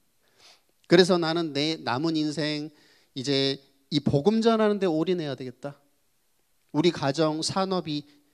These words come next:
이 전도에 올인해야 되겠다. 예, 이런 결론이 나야 되는 것이죠. 그렇다면 우리가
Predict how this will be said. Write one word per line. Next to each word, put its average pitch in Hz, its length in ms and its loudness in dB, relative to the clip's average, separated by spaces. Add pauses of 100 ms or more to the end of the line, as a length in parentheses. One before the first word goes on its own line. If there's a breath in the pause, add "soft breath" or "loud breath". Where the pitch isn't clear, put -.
(180)
이 180 140 -4
전도에 170 460 2
올인해야 160 500 0
되겠다. 120 440 -12 (760)
예, 120 60 0
이런 190 320 4
결론이 131 580 -4 (380 soft breath)
나야 101 280 0
되는 90 200 -8
것이죠. 110 480 -12 (1400)
그렇다면 170 580 4
우리가 151 520 0